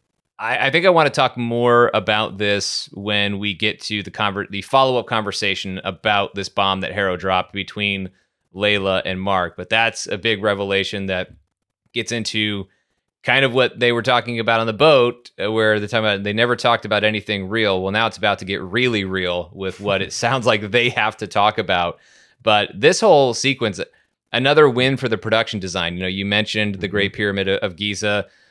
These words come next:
Speaker 1: This whole thing, you know, the, the games that Anton is, is playing and, and, you know, being taught by, trained by the best and everything that he's doing. And this little pyramid tower that they have the sarcophagus in,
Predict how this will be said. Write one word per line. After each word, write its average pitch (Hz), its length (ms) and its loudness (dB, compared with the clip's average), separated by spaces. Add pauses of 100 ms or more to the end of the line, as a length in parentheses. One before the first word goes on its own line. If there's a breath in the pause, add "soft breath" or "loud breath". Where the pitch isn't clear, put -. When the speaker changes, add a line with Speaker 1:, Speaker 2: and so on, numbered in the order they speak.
(120 soft breath)
Speaker 1:
This 110 320 -2
whole 117 140 0
thing, 113 180 -2
you 110 80 -2
know, 104 60 -2
the, 101 160 -6
the 104 140 -4
games 113 580 0
that 113 160 -2
Anton 113 480 0
is, 104 200 -6
is 104 180 -6
playing 113 500 0
and, 104 100 -4
and, 95 240 -6
you 98 100 -8
know, 95 80 -6
being 104 280 -4
taught 117 280 2
by, 110 260 2
trained 113 300 -4
by 110 120 0
the 104 80 -2
best 104 400 -2
and 104 80 -4
everything 104 400 -4
that 101 100 -4
he's 101 180 -8
doing. 104 460 -4 (380 soft breath)
And 101 520 0
this 104 280 -6
little 110 220 -2
pyramid 117 500 -2
tower 113 260 2
that 104 120 -6
they 95 100 -4
have 104 220 -2
the 101 60 -8
sarcophagus 117 760 -2
in, 117 280 -2